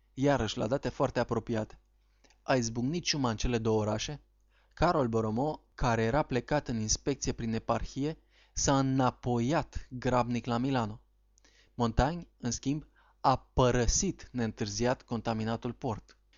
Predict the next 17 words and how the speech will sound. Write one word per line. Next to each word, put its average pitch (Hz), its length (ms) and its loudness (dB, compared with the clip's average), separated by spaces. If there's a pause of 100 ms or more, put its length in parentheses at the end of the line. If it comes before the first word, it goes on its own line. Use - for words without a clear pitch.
(120)
Nici 156 260 0
cu 175 120 0
gândul 156 360 2
nu 123 120 0
gândesc 113 560 -2 (360)
să - 220 0
emit 147 220 0
vreo 135 220 0
necugetată 147 720 -2
critică - 680 -6 (880)
la 131 220 2
adresa 131 380 0
marelui 151 480 0
și - 140 -4
vestitului 123 540 -2
sceptic - 500 -4
scriitor. - 520 -6